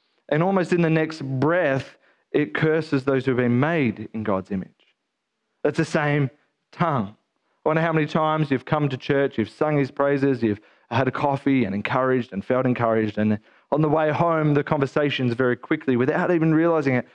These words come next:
turned into, um, uh, criticizing. Maybe it's criticizing your spouse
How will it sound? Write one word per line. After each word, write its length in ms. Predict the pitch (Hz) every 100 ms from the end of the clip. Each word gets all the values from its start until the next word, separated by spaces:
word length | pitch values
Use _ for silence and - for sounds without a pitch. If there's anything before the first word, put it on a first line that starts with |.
| - _
turned 460 | - 156 160 165 165
into, 720 | 175 156 156 - 151 143 135 - - -
um, 340 | 127 123 117 _ _ _ _ - -
uh, 60 | 131
criticizing. 920 | - 170 185 185 151 127 117 110 90 _ _ _ _ -
Maybe 220 | 156 160
it's 100 | 156
criticizing 760 | 170 160 165 151 147 147 147 -
your 160 | 127 117
spouse 540 | - 139 139 139